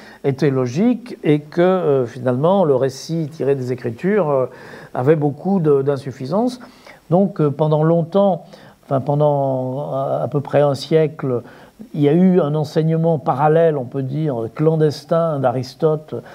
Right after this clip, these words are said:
par les mêmes professeurs qui, qui, qui se gardaient bien de l'enseigner, euh, de manière officielle. Et puis petit à petit, euh, les théologiens ont réussi à, à fusionner,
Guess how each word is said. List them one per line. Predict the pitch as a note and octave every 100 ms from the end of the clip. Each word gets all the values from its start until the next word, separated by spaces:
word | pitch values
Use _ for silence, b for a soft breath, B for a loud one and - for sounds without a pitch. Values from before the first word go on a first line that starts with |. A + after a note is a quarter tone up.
| B B
par | B2 A#2
les | C3+
mêmes | D3+ D3+
professeurs | B2+ A#2+ C3+ - D3 C#3+ -
qui, | - A#2 A2 G#2 G#2 G2+ -
qui, | - _ _
qui | - C3+
se | C3
gardaient | B2 B2+ A#2+ B2+
bien | C#3 C#3
de | B2
l'enseigner, | A#2 A2+ C3 B2+ C3 B2+ B2
euh, | G#2+ G#2
de | G#2 A#2
manière | A#2 A#2 B2 G#2+
officielle. | G2+ G#2+ E3+ A#3+ C4 C4 B B B B -
Et | C3
puis | E3
petit | D3+ C#3+ C#3 -
à |
petit, | - - G3 A#3 B3 B B -
euh, | B2+
les | C3 C3
théologiens | C3 B2 B2 A#2 D#3+ G3 G#3+ -
ont | E3 D#3
réussi | C3 F#3 F#3 D3 - G3 A3+ A#3+ A#3+ B B _
à, | E3 C#3+ C#3 C3+ C3+ C3 B2+ C3 C3+ - _ _ -
à | -
fusionner, | - G#3 D#3 F3 D#3 D#3+ F#3 A3+ A#3+